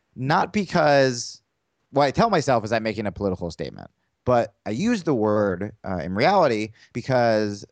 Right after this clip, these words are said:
the, the word, joke structure-wise, the last syllable of that word has a big pop, and I knew people would respond to it. So the first horrifying thing that happened, followed by the second, followed by the worst,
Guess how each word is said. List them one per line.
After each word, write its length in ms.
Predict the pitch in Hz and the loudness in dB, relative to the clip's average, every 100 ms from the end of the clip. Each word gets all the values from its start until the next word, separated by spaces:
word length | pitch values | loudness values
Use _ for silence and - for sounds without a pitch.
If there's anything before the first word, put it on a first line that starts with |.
| _ | _
the, 720 | 104 98 95 95 87 85 80 - | -10 -2 0 0 -2 -2 -4 -6
the 160 | 107 | -6
word, 580 | 107 165 185 185 165 147 | 0 2 4 4 2 -2
joke 240 | 156 160 | 0 0
structure-wise, 1300 | - - 127 - 110 104 95 98 92 87 90 92 - - | 0 -2 -2 0 -4 -2 0 0 0 0 -2 -6 -8 -2
the 80 | |
last 320 | 117 147 139 - | 0 0 -2 -2
syllable 360 | 160 160 135 | -2 0 0
of 100 | 127 | 2
that 180 | 120 107 | 0 0
word 280 | 104 107 98 | 0 0 -2
has 160 | 92 | -6
a 60 | 90 | -8
big 220 | 85 90 | -8 -10
pop, 400 | - 180 202 - - _ _ _ _ _ | -2 0 0 -2 -16 _ _ _ _ _
and 80 | 120 | -4
I 60 | |
knew 180 | 120 139 | -2 -2
people 300 | 151 147 127 | -2 -6 -2
would 140 | 110 90 | -4 -2
respond 440 | 95 - 87 82 | -4 -2 -2 -2
to 100 | - | -8
it. 160 | 50 - _ _ _ _ _ - _ | -10 -12 _ _ _ _ _ -20 _
So 800 | - - 139 135 131 127 127 123 - _ _ _ _ _ _ - | -16 0 4 6 6 6 4 2 -4 _ _ _ _ _ _ -16
the 760 | 107 113 113 110 107 107 101 - _ _ - | -2 2 4 4 4 4 0 -4 _ _ -4
first 240 | - 202 | 2 2
horrifying 480 | - 135 107 101 92 | 4 2 2 0 -2
thing 160 | 92 90 | -6 -6
that 80 | |
happened, 500 | 85 85 85 82 87 - _ _ _ | -4 -4 -4 -6 -8 -12 _ _ _
followed 240 | 127 139 131 | 0 2 2
by 140 | 123 | 0
the 60 | 113 | 0
second, 420 | 110 92 92 82 _ _ _ | -2 -4 -6 -10 _ _ _
followed 240 | 120 117 104 | 0 2 2
by 140 | 101 | -2
the 80 | 95 | -2
worst, 460 | 85 78 - - | -6 -8 -12 -18